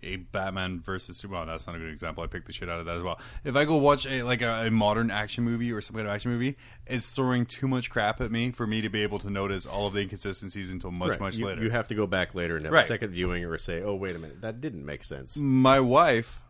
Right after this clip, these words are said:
Speaker 1: the reason the quotes dropped off is she fell asleep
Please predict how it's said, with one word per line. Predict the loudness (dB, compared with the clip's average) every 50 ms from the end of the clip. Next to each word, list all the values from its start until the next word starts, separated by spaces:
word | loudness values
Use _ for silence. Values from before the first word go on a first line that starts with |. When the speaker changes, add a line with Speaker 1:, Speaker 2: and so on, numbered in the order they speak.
| -8 0
Speaker 1:
the | 2 2
reason | 4 4 2 2 2 4 4 6
the | 4 4 2
quotes | 2 0 2 4 4 2 0 -4 -6 -6 -6 -6 -10 -14 -18 -14 -8
dropped | -2 2 2 2 2 2 0
off | 2 4 2 2 0 -2
is | -2 -2
she | -2 -2 -2 -4 -6
fell | -4 -2 -2 0 0 0
asleep | 0 -2 -2 -4 -2 -2 -2 -2 -4 -6